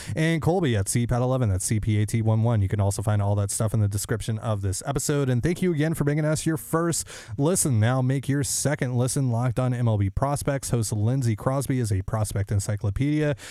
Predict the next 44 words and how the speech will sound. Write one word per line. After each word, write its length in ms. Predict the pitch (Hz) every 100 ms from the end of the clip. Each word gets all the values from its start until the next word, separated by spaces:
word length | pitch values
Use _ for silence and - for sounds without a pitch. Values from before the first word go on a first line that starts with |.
| -
and 80 | 135
he's 160 | 196 190
going 200 | 220 175
deep 260 | 196 202
on 100 | 135
the 80 | 120
M 80 | 117
L 100 | 120
B 100 | 123
stars 420 | 117 - 127 135
of 220 | 120 131 135
tomorrow. 380 | 131 135 117
It's 140 | 92 -
free 160 | 127 110
and 80 | 92
available 340 | 95 95 92
wherever 300 | 95 95 98
you 80 | 92
get 160 | 98
your 80 | 107
podcasts, 460 | 101 110 101 110 101
just 200 | 117 -
like 180 | 107 139
us. 200 | 170 - - -
And 80 | 131
with 120 | 117
that, 200 | 165 190 123
have 240 | 139 151
yourself 360 | 151 - 156 156
a 120 | 151
beautiful 340 | 127 156 156
baseball 380 | 143 151 - 190
day 240 | 131 170
and 80 | 180
a 20 |
beautiful 360 | 101 110 117 117
baseball 380 | 123 131 - 143
weekend, 300 | 160 170 117
and 60 | 107
we'll 80 |
see 140 | 104 170
you 100 | 226
on 100 | 254
Monday. 400 | 226 254 185 -